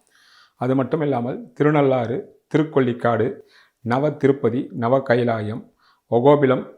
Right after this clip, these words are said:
லட்சுமி நரசிம்மர் கோயிலுக்கும் சென்று வரலாம். முடிந்தவர்கள் அருகாமையிலுள்ள லட்சுமி நரசிம்மருக்கு சென்று தரிசனம் செய்வது அளவற்ற நல்ல பலன்களை தரும். மேலே உள்ளவர்கள் எது எது யார் யாருக்கு எப்படி வசதியோ அதை நீங்கள் செய்து கொள்ளலாம்.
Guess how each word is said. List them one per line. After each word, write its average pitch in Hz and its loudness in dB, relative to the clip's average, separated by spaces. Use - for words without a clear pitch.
லட்சுமி - -4
நரசிம்மர் 123 -2
கோயிலுக்கும் 120 -2
சென்று 127 -2
வரலாம். 110 -2
முடிந்தவர்கள் 131 2
அருகாமையிலுள்ள 127 2
லட்சுமி 120 -4
நரசிம்மருக்கு 123 -4
சென்று 120 -4
தரிசனம் 120 -2
செய்வது 113 -4
அளவற்ற 127 -4
நல்ல 123 0
பலன்களை 120 -2
தரும். 104 -4
மேலே 147 6
உள்ளவர்கள் 131 2
எது 135 2
எது 147 0
யார் 139 -2
யாருக்கு 135 -2
எப்படி 127 -2
வசதியோ 120 -4
அதை 120 -4
நீங்கள் 117 -2
செய்து 123 2
கொள்ளலாம். 104 -4